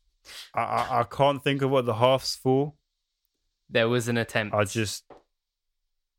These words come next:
Speaker 1: it, it was an attempt. It's on Spotify.
Speaker 2: He made music.
Speaker 1: That just makes it worse.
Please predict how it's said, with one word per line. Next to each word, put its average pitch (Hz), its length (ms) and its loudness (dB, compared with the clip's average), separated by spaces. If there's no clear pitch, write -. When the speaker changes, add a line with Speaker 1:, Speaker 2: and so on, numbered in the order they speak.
Speaker 1:
it, 147 120 -2
it 160 100 2
was 165 240 2
an 160 100 2
attempt. 139 640 -4
It's 120 160 -2
on 143 120 2
Spotify. 107 640 -2
Speaker 2:
He 117 100 -12
made 127 320 0
music. 127 540 -4
Speaker 1:
That 120 120 4
just 117 120 -6
makes 135 260 0
it 117 80 -2
worse. 110 640 0